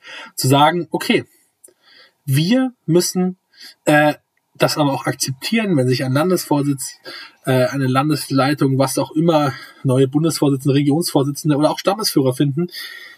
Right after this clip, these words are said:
die aber vielleicht einfach nicht so viel machen. Und es ist okay und es muss okay sein, dass, ähm, nicht, du kannst nicht den einen mit dem anderen vergleichen. Du kannst, jemand, der zum Beispiel meine Fußstapfen tritt, muss nicht das machen, was ich gemacht hab.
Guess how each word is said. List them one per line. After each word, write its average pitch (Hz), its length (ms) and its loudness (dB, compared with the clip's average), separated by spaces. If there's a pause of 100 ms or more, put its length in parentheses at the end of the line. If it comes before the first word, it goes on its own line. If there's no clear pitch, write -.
(160)
die 180 100 8
aber 180 100 4
vielleicht 170 280 0 (340)
einfach 160 220 -2
nicht 233 180 0
so - 100 -6
viel 170 200 2
machen. 120 320 0 (880)
Und 156 160 -2
es - 180 -4 (320)
ist 180 160 0
okay 240 360 0
und 165 120 -2
es - 240 -4
muss 202 300 0
okay 139 320 -2
sein, 120 360 -6 (540)
dass, - 420 -2
ähm, 147 520 0
nicht, - 300 -4 (140)
du 156 80 2
kannst - 260 0
nicht 220 140 -4
den 170 100 -6
einen 156 200 0
mit 160 80 0
dem 135 80 -4
anderen 156 200 -2
vergleichen. 123 320 -2
Du 131 60 -4
kannst, - 240 -4 (340)
jemand, 165 320 2
der 160 100 2
zum 165 100 -4
Beispiel 160 240 2
meine 165 240 0
Fußstapfen 143 540 -2
tritt, - 280 -2 (140)
muss 180 220 0
nicht - 160 -4
das - 140 0
machen, 147 240 0
was - 160 -2
ich - 120 -16
gemacht 113 360 -4
hab. - 120 -4